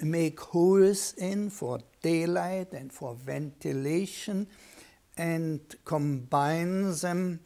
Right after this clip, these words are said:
with a single column. But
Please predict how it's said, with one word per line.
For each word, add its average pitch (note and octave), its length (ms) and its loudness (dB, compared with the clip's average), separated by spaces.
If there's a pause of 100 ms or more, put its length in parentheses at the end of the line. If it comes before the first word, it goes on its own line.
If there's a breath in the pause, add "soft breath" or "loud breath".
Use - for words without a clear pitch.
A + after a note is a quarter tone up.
(1160 soft breath)
with D3+ 480 -2
a D#3 180 -4
single F3 840 0
column. E3+ 760 -2 (680)
But D3+ 160 -4